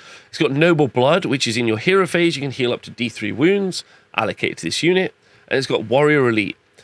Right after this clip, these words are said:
In the unmodified wound roll for an attack made with this club and Septic Talons is six, the weapon has a damage characteristic of three, uh, instead of two for that attack. Uh, so,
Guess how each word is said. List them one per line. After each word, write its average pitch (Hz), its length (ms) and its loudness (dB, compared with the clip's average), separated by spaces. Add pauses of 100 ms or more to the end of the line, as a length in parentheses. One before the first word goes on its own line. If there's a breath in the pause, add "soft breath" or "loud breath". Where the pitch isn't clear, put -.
(140 soft breath)
In 123 60 -2
the 123 140 2
unmodified 147 460 0
wound 151 200 2
roll 131 160 4
for - 140 -6
an 110 60 -2
attack 151 400 -4
made 127 120 0
with 110 100 -4
this 113 140 -4
club 127 400 0 (220 loud breath)
and - 100 -12
Septic - 280 -2
Talons 113 320 -2
is 101 100 -6
six, - 520 -2 (340 loud breath)
the 123 100 2
weapon 131 360 0
has 120 160 0
a 113 40 -2
damage 147 320 -2
characteristic - 460 -4
of 107 100 -12
three, 175 540 2 (400 loud breath)
uh, 117 260 0
instead 117 300 -2
of 104 160 -2
two 123 500 0
for - 240 -2
that 110 380 -2
attack. 107 720 -4 (640 soft breath)
Uh, 107 400 0
so, 107 380 0